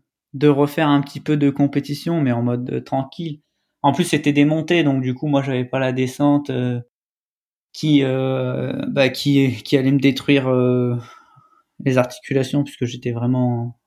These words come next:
pas coureur. Et donc voilà, j'ai un petit peu, euh, pris goût au trail comme ça. Et du coup, euh, puis j'avais beaucoup moins de temps, en fait, j'avais, je faisais beaucoup plus, euh, bah, beaucoup plus d'études, j'étais moins,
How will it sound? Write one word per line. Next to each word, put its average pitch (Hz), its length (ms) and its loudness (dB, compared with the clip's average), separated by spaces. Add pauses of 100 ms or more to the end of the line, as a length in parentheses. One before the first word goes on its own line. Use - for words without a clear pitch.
(160)
pas 131 120 -2
coureur. 139 440 -2 (680)
Et 135 40 -4
donc 143 160 4
voilà, 147 260 6
j'ai 139 140 0
un 131 100 -2
petit 135 200 -12
peu, 151 120 -8
euh, 135 720 -2
pris 156 240 -6
goût 143 260 -2
au 147 100 2
trail 156 340 -4
comme 135 200 -4
ça. 170 320 -2 (1040)
Et 127 100 2
du 120 200 -4
coup, 151 280 2
euh, 120 240 4
puis 127 260 -8
j'avais 127 220 2
beaucoup 143 240 -2
moins 147 200 6
de 147 60 -2
temps, 165 280 0
en 131 80 -2
fait, 127 160 -6
j'avais, 127 380 -6
je 117 120 -12
faisais 123 200 -2
beaucoup 131 280 -4
plus, 143 320 -6
euh, 120 460 0
bah, 135 160 -4
beaucoup 123 180 -2
plus 131 220 -8
d'études, 131 380 0
j'étais 120 360 -2
moins, 123 460 2